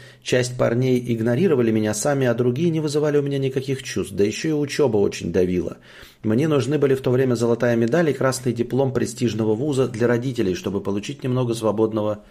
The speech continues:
свободы и доверия. Ну и у парней мало было инициативы всегда. Я думаю, это по причине того, что я не топ-модель на лицо.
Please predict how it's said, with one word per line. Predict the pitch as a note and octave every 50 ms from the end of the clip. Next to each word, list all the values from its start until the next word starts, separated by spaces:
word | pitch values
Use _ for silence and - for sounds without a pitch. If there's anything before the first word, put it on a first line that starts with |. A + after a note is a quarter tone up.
| _ -
свободы | - - A2 F#2+ G#2 A#2 A2 A2+
и | G#2
доверия. | G2 A2 G#2+ G#2+ G#2+ F#2+ - - - - - - - - - - - - - - - - - -
Ну | C3 E3+
и | G#3+ A3
у | G#3
парней | G3+ G#3 G#3 G3 G3 F#3+ F3
мало | D3 C#3+ C#3+ C#3 C3
было | B2 B2 B2+ B2 A#2+
инициативы | A#2 A#2 A#2 A#2+ - B2+ B2 B2 B2+ B2 A2 A2
всегда. | - - - A2+ G#2 G2+ A2 G#2
Я | G#2 A#2 B2
думаю, | A#2 B2+ C3+ B2+ B2 A#2+ A#2
это | A2+ B2+ A#2+ B2+ A#2
по | A#2+ A2+
причине | - A#2+ A#2+ A#2 - B2+ A#2 A2+ A2
того, | A#2 A2+ A2+ C3 C3
что | B2+ B2 -
я | A2 G#2+ A2 A2
не | G#2+ A2 A2
топ-модель | G#2+ - A#2+ A2+ A#2+ A2 A2+ G#2+ A2+ A#2 G#2+
на | G#2 G#2
лицо. | G#2 G#2+ G#2+ - - A#2 G#2 -